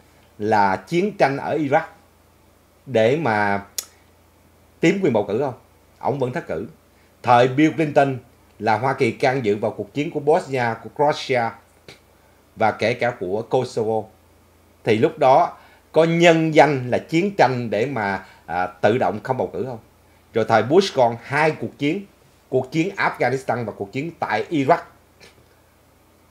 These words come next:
Thì họ có nhân danh là chiến tranh để tiến quyền bầu cử không? Thì bây giờ cũng vậy thôi. Cái cuộc chiến ở Bosnia, ở Croatia, ở Kosovo còn căng hơn nữa. Từ năm một nghìn chín trăm chín mươi hai cho tới năm một nghìn chín trăm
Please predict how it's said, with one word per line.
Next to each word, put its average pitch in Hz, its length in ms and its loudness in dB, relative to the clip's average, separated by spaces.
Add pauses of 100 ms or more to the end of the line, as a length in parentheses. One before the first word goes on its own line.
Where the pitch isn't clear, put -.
(380)
Thì 117 80 2
họ 120 120 4
có 175 120 0
nhân 151 320 2
danh 139 160 4
là 117 80 0
chiến 165 320 -4
tranh 131 260 0
để 104 100 0
tiến 165 340 -2
quyền 117 140 0
bầu 95 180 -6
cử 90 160 -8
không? 123 100 -12 (1600)
Thì 135 100 2
bây 127 140 2
giờ 123 180 2
cũng 127 100 -10
vậy 107 180 -6
thôi. 117 100 -14 (1300)
Cái 175 100 -4
cuộc 139 240 2
chiến 180 160 -2
ở 113 200 0
Bosnia, 139 520 2 (260)
ở 113 220 -4
Croatia, 131 680 0
ở 98 200 -6
Kosovo 123 320 -2 (120)
còn 92 120 -6
căng 113 280 -6
hơn 117 160 -8
nữa. 95 140 -12 (520)
Từ 120 120 6
năm 123 180 0
một 120 100 -4
nghìn 101 160 -4
chín 151 160 -8
trăm 127 160 -4 (100)
chín 156 120 -6
mươi 165 140 -4
hai 120 180 -2
cho 123 180 -2
tới 135 120 -4
năm 147 120 -6
một 107 100 -8
nghìn 90 180 -10
chín 147 140 -10
trăm 127 120 -6